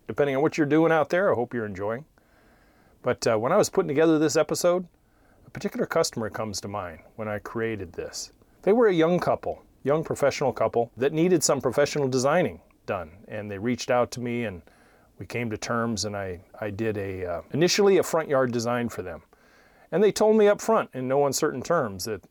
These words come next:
you know, they were gonna be doing the work themselves, save some money and for, uh, pride of ownership, et cetera. They succeeded in the front,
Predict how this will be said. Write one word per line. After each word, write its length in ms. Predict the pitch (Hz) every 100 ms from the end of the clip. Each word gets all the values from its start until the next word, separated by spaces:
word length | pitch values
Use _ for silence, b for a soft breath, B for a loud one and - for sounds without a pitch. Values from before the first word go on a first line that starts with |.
| _
you 80 | 120
know, 140 | 101
they 180 | 98 113
were 140 | 120
gonna 160 | 117 120
be 100 | 113
doing 480 | 104 107 104 101 90 _ _ _ -
the 80 | 98
work 320 | 107 104 -
themselves, 640 | 107 101 190 110 - - -
save 320 | - 117 107
some 140 | - 95
money 300 | 90 98 104
and 160 | 90 -
for, 420 | - 107 98 98 95
uh, 240 | 92 87 - _ _ _ _ _ _ _
pride 240 | - 107 101
of 80 | 98
ownership, 480 | 98 98 - 107
et 100 | 95
cetera. 340 | - 101 104 117 _ -
They 100 | 165
succeeded 560 | 185 - 240 240 247
in 140 | 220 190
the 60 | 156
front, 580 | - 202 147 156 -